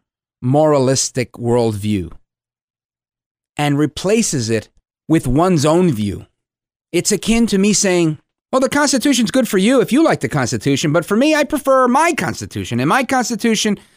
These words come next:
nobody should have guns. In my Constitution, you shouldn't have free speech. You start saying things that I don't like, you, how dare you? How dare you say that?"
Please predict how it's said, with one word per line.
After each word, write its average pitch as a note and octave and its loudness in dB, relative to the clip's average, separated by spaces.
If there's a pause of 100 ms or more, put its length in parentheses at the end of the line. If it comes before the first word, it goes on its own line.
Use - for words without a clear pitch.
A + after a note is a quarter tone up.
(180)
nobody G#3+ 2
should F3 0
have B2+ 0
guns. - -12 (800)
In D#3+ 2
my G#3 2
Constitution, G#3+ 0
you E3 0
shouldn't A3 0
have G3 0
free D#3+ 0
speech. - -4
You C#3 -4
start A3 0
saying A#3 0
things A3 2
that G#3+ 2
I G#3+ 2
don't G#3+ 2
like, G#3+ 0 (120)
you, - -8
how E3+ 0
dare C#3+ 2
you? F#2 -4 (220)
How G3+ 0
dare E3 0
you D3+ 0
say B2+ -2
that?" F#2 -6